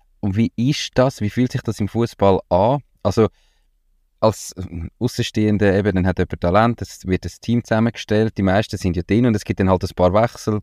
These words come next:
gewisse Leistungsträger gehen, man hofft, neu zu transferieren. Du bist ja beim F C Basel sehr, sehr lang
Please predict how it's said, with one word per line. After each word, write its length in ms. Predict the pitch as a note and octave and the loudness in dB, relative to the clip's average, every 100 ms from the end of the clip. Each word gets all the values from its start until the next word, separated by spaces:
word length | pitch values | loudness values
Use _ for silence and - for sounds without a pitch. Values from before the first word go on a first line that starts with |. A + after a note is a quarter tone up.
| _ _ | _ _
gewisse 240 | F#2+ F#2 | -6 -2
Leistungsträger 680 | F2+ F2+ - F2+ - F2 E2+ | 0 0 0 -6 -6 -6 -4
gehen, 260 | E2+ F#2+ G#2 - _ _ | -2 -2 -2 -6 _ _
man 120 | - F#2 | -4 2
hofft, 260 | F#2 - | 0 2
neu 160 | F#2+ F#2 | 0 0
zu 140 | - | -2
transferieren. 720 | - F2+ - F#2+ F#2 G#2+ A2+ - _ _ _ - | -2 -2 -2 -2 0 2 2 -2 _ _ _ -4
Du 100 | A#2 | 0
bist 200 | B2 A#2+ | 0 2
ja 120 | G2 - | 0 0
beim 200 | G2+ - - | -4 -4 -2
F 220 | A#2 - | -2 0
C 100 | A#2+ | -2
Basel 460 | G2+ G2+ - A2+ - _ _ _ _ | 2 0 2 -4 -4 _ _ _ _
sehr, 380 | - - B2+ B2 | -20 -4 0 2
sehr 260 | - A2 G2+ | 2 0 4
lang 500 | F#2+ F#2 F#2+ F#2+ | 4 4 2 -2